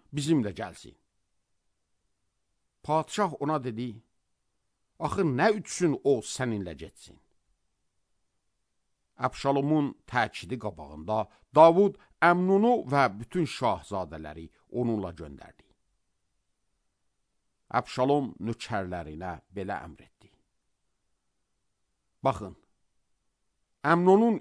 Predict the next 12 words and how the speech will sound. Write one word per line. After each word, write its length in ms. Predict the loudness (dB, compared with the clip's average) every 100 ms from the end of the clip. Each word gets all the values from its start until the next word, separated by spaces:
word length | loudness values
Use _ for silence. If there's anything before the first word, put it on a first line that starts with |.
| 0
ürəyi 540 | 2 2 0 -4 -8
şərabla 760 | -16 -12 -4 2 6 6 6 4
nəşələnəndə 880 | 4 0 -2 -6 -6 -6 -6 0 0 0 _ _ _ _ _ _
sizə 380 | -10 0 6 6 4 _ 2
'Əmnonu 460 | 4 4 6 6 4
vurun' 360 | 4 4 4 2
deyəcəyəm. 540 | 0 -4 -12 -20 _ _ _ _ _ _ _ _ _ 2
O 120 | 2
zaman 520 | 2 0 -2 -4 -8 _
onu 240 | -6 -4 -4
öldürün, 540 | -6 -10 -12 -14 -14
qorxmayın. 600 | 2 6 6 4 0 -4